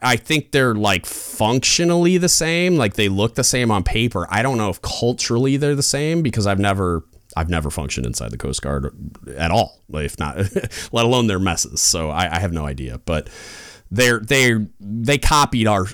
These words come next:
our structure because they're a sea service. So that's just kinda how it goes. Um, but the, the reason I say I think it's wholly irrelevant is because the problem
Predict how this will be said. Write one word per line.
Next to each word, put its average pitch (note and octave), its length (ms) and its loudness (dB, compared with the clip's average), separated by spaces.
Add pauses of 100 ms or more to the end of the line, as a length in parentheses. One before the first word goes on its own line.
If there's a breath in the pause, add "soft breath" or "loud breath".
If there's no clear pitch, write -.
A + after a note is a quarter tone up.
our G2 120 0
structure F#2 560 -2
because D2+ 380 -4
they're D#2+ 140 -2
a D2 60 -2
sea - 180 -2
service. A1+ 380 -8
So - 320 -6
that's C#2 240 -6
just - 300 -6
kinda C2+ 240 -4
how C2 180 -6
it A#1 80 -10
goes. G#1+ 260 -10 (560 loud breath)
Um, F#2+ 480 2
but B2+ 520 2
the, C3 240 2
the A#2 180 -2
reason E3+ 300 2
I C#3+ 80 4
say E3+ 320 2
I A#2 100 2
think D#3+ 240 -2
it's A#2 120 -2
wholly D3+ 360 2
irrelevant G#2+ 520 2
is F#2+ 120 0
because G#2+ 580 0
the - 120 -4
problem F#2 920 0